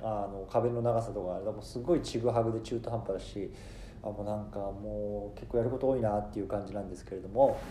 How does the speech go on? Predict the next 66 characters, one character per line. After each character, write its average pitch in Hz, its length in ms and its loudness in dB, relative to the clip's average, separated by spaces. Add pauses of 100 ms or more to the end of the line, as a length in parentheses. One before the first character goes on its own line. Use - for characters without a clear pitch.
(1000)
ま 143 60 4
あ、 - 20 8
で 156 80 8
も - 60 4
と 233 100 4
に 254 80 6
か 151 80 8
く 110 120 2
そ 113 120 -2
の、 110 160 -2 (280)
ま - 260 0
あ、 - 60 -12 (220)
や 156 80 -2
っ 165 40 -2
ぱ - 80 4
り - 80 8
こ 165 80 6
う - 20 6
や 165 40 4
っ - 20 -6
て 165 60 4
見 165 200 4
て - 140 8
ね、 110 320 0 (160)
あ 107 380 -2
の、 110 80 -2
自 110 180 -4
分 175 180 0
で 180 100 2
こ 165 480 2
う - 40 -8
ペ 156 80 2
ン 147 60 2
キ 151 100 -4
塗 151 100 2
り 156 80 2
な 156 100 0
が 127 80 0
ら 101 80 -4
と 101 80 -6
か 104 100 -4
っ - 20 -6
て 110 220 -6
い - 20 -2
う 110 60 -2
の 95 80 -4
を、 110 400 -2 (160)
ま 123 60 -4
あ、 131 40 0
な 220 80 8
ん 330 100 2
で 151 60 4
僕 120 200 0
が 123 100 0
今 127 180 0
こ 117 140 -2
う 117 40 2
や 113 60 0
っ 113 40 -6
て - 120 -4
や 107 60 -2
っ - 20 -10
て - 160 0
る 135 60 4
か 107 140 -2
っ - 80 -6